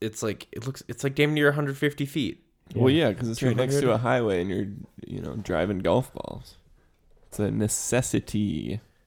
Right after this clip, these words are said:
Speaker 1: That'd be terrifying. Just, like, fucking golf ball comes down and, like, smashes your windshield and you're going, like, sixty-five.
Speaker 2: Yeah,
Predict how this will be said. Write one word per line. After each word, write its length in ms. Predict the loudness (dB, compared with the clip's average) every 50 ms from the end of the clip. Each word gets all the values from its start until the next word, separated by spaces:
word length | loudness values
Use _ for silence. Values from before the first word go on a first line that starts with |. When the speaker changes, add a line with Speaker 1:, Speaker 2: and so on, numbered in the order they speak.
| _ _
Speaker 1:
That'd 160 | -4 -2 -2
be 100 | -2 -2 -4
terrifying. 800 | -2 0 0 2 2 2 0 0 -2 -2 -2 -2 -4 -4 -6 -8 -8
Just, 160 | -8 -6 -4 -4
like, 120 | -4 -6
fucking 440 | -4 -2 -2 -2 0 0 -2 -2 -2
golf 340 | -2 -2 -2 -2 -2 -2 0
ball 220 | 2 4 4 4
comes 300 | 2 2 0 -2 0 0
down 320 | 2 2 4 4 4 2 0
and, 160 | 0 -2 -2
like, 160 | -2 -4 -4
smashes 720 | -6 -8 -8 -6 -4 -2 -2 -2 0 -2 -2 -2 -2 -2 0
your 100 | 0 0
windshield 680 | 0 0 -2 -4 -4 -4 -2 0 2 2 2 2 0 -2
and 80 | -2
you're 100 | -2 -2
going, 220 | -2 -2 -2 0 -2
like, 160 | -2 -4 -4
sixty-five. 1080 | -6 -8 -6 -4 -4 -6 -6 -6 -6 -6 -4 -6 -6 -4 -4 -2 0 0 0 -2 -4 -10 -18 _ _ _ _ _ -20 -20 -20 _ _ _ _ _ _ _ _
Speaker 2:
Yeah, 240 | -6 -6 -4 -4 -6